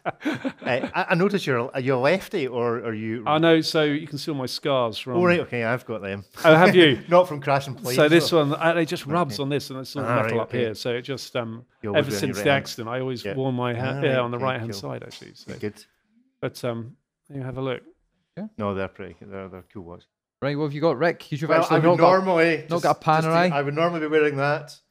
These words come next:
Speaker 2: Oh.
Speaker 1: That should probably return to the wrist later on.
Speaker 3: <laughs>
Speaker 1: But I am, in fact, wearing my own Bremont, or Bremont, which is the Boeing
Speaker 2: Hundredth anniversary one.
Speaker 1: Hundredth anniversary. This is number three hundred of three hundred.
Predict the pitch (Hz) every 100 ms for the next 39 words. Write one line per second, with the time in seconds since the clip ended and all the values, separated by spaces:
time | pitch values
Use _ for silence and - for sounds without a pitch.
0 | _ _ 139 139 135 120 120 127 120 151
1 | 143 143 139 127 127 127 - 127 120 120
2 | 127 - - - - - - - 180 -
3 | 123 131 131 120 120 110 135 135 - 131
4 | 123 120 113 110 107 _ _ _ _ _
5 | 113 123 127 127 127 127 104 98 104 139
6 | _ _ _ _ 95 82 107 110 117 127
7 | - _ _ _ _ 120 - - 131 117
8 | 113 110 107 107 101 101 113 104 101 92
9 | 123 127 120 123 113 - _ 143 123 123
10 | 131 123 147 - 120 117 - _ 151 143
11 | 139 127 131 143 151 143 123 123 139 127
12 | 123 151 135 139 120 117 - 131 139 175
13 | 202